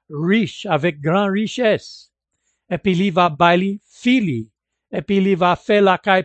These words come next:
papa li lib an Izrayèl." Epi David te pale a mesye ki te kanpe a kote li yo, e te di, "Ki sa k ap fèt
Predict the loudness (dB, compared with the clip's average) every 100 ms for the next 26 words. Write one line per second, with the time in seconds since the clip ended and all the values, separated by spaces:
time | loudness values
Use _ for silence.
0 | 2 0 2 0 0 -2 -8 _ _ _
1 | 0 2 2 -2 -10 _ _ _ -4 -2
2 | -2 -2 0 2 2 0 -2 -8 _ _
3 | _ _ _ _ _ _ _ _ _ -8
4 | -4 -2 2 2 2 -2 -6 -6 -6 -2
5 | 2 2 2 -2 -4 -4 -4 -2 -6 -2
6 | -2 -2 -8 -6 -4 -4 -4 -4 -2 -4
7 | -4 -8 _ _ -12 -4 -4 -2 -4 -4
8 | -6 -6 -8 -12 _ _ -12 -6 -4 -4
9 | -4 -6 -8 _ _ _ _ _ _ _
10 | _ _ _ _ _ _ -2 0 0 0
11 | -2 -2 0 0